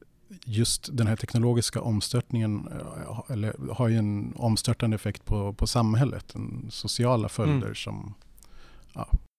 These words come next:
Speaker 2: För Marx, han har ju, han beskriver ju hur de samhälleliga produktivkrafterna i ett visst stadium kan hamna i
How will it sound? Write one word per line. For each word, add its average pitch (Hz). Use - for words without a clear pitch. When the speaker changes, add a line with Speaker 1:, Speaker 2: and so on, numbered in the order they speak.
Speaker 2:
För 151
Marx, 151
han 147
har 143
ju, 135
han 147
beskriver 139
ju 123
hur 120
de 120
samhälleliga 127
produktivkrafterna 131
i 127
ett 127
visst 139
stadium 127
kan 123
hamna 117
i 117